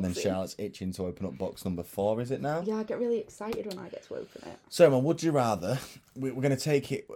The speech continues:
Speaker 1: um, into The Shining's context of a hallucination. Let's say Jack's ball scene was an hallucin-, hallucination.
Speaker 2: Yeah.
Speaker 1: And let's say that he, <clears throat> he doesn't,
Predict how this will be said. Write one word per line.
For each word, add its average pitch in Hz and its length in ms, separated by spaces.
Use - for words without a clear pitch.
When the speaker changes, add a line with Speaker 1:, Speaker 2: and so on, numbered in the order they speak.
Speaker 1:
um, 120 300
into 110 340
The 95 220
Shining's 101 460
context 98 440
of 98 80
a 95 60
hallucination. 95 680
Let's 120 260
say 117 440
Jack's 95 280
ball 104 240
scene 95 200
was 90 120
an 92 100
hallucin-, 90 320
hallucination. 92 760
Speaker 2:
Yeah. 160 220
Speaker 1:
And 110 160
let's 113 240
say 95 380
that 90 320
he, 101 480
<clears throat> 113 560
he 110 320
doesn't, 98 480